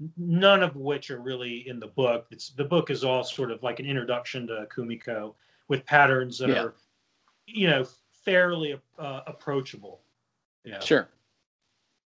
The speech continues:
Speaker 2: I guess that's what I liked about it too, is that you weren't, uh,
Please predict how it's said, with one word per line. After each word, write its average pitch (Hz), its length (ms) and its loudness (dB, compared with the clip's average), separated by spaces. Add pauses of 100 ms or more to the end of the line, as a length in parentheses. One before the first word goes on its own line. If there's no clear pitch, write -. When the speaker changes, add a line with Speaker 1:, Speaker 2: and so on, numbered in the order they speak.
(460)
Speaker 2:
I 170 60 6
guess 185 180 4
that's - 200 6
what 147 120 6
I 117 60 10
liked 117 280 6
about 107 220 6
it 98 120 0
too, 139 200 6
is 110 120 2
that 104 240 0
you 113 120 0
weren't, 110 500 0 (600)
uh, 90 400 -2